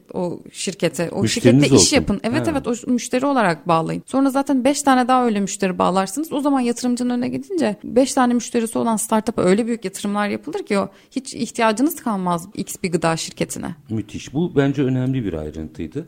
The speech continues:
Speaker 2: Bir aşama daha çıkacağım
Speaker 1: <laughs>
Speaker 2: şimdi.
Speaker 1: Tamam.
Speaker 2: Fonlamayı da aldım. İşler iyi gidiyor. Çünkü en başından beri her şeyi sözleşmeyle yürümüşüm.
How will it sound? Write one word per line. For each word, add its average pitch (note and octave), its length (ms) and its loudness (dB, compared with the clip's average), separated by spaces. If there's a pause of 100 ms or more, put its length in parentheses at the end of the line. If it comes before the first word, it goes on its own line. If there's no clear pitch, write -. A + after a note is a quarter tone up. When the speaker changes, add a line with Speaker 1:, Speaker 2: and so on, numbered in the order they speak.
Speaker 2:
Bir E3+ 140 -2
aşama B2 400 0
daha G2 220 -4
çıkacağım D2+ 420 -8
Speaker 1:
<laughs> - 0 -
Speaker 2:
şimdi. - 180 -8
Speaker 1:
Tamam. G2 220 -2 (140)
Speaker 2:
Fonlamayı B2 600 4
da E2 160 -8
aldım. C3+ 440 -2 (240)
İşler B2 300 2
iyi F#2 180 0
gidiyor. A#2 340 0 (260)
Çünkü - 280 -4
en A#2+ 220 0
başından F#2+ 520 -2
beri B2 300 -6 (260)
her A#2+ 200 -2
şeyi C3+ 320 -4
sözleşmeyle G2 920 -2
yürümüşüm. D#2 600 -6